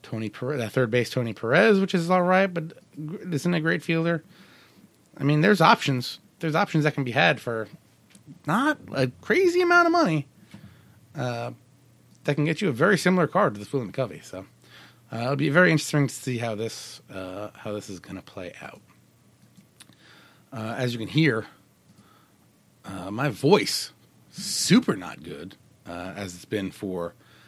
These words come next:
I feel like, quite a while now, uh, over a week, uh, like a week and a half, I think. Uh, so without co-hosts, we're gonna keep this one short. Uh, that's pretty much gonna do it,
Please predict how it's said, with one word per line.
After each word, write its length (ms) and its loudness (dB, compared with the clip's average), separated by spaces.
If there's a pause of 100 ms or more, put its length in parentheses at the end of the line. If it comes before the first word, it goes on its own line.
(320)
I 60 -14
feel 220 -2
like, 160 2
quite 220 6
a 40 -2
while 260 -4
now, 360 -4
uh, 60 -6
over 640 -4
a 60 0
week, 380 -2 (300)
uh, 180 -6
like 140 -6
a 60 -6
week 160 -4
and 80 -4
a 40 -6
half, 220 -2
I 40 -16
think. 300 -2 (2250)
Uh, 240 -4
so 180 2
without 220 8
co-hosts, 400 10
we're 80 4
gonna 100 6
keep 180 -2
this 180 -6
one 100 -2
short. 480 0 (540)
Uh, 240 -6
that's 160 -4
pretty 120 0
much 160 0
gonna 140 2
do 340 6
it, 160 8